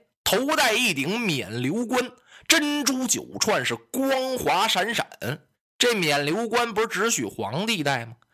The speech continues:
在宋朝以前呢，皇帝可以戴，诸侯大臣都可以戴。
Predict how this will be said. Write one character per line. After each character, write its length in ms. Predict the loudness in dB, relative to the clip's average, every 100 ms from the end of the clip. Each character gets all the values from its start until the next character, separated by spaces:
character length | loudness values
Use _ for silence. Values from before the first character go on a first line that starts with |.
| _ 0
在 160 | 4 4
宋 280 | 2 0
朝 200 | 2 0
以 80 | 0
前 240 | -6 -8 -8
呢， 80 | -10 -10
皇 380 | -2 0 2 2
帝 140 | 0
可 180 | 0 -2
以 80 | 0
戴， 280 | -2 -4 _ 0
诸 260 | 0 2
侯 220 | 0 2
大 200 | 4 4
臣 240 | 2 0 2
都 280 | 2 2 -2
可 200 | 0 0
以 100 | 0
戴。 260 | -2 -4